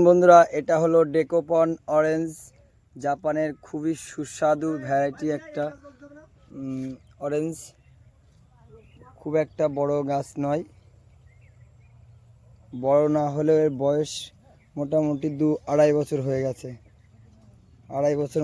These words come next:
মতন হয়ে গেছে। এই দেখুন, আরও ধরেছিল,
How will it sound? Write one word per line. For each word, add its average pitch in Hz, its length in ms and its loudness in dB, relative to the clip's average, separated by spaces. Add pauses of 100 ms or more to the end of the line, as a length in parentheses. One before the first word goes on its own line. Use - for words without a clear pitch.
মতন 147 260 -4
হয়ে 139 160 0
গেছে। 143 240 -2
এই 139 120 -2
দেখুন, 147 200 -6 (1200)
আরও 151 120 -2 (120)
ধরেছিল, 156 420 4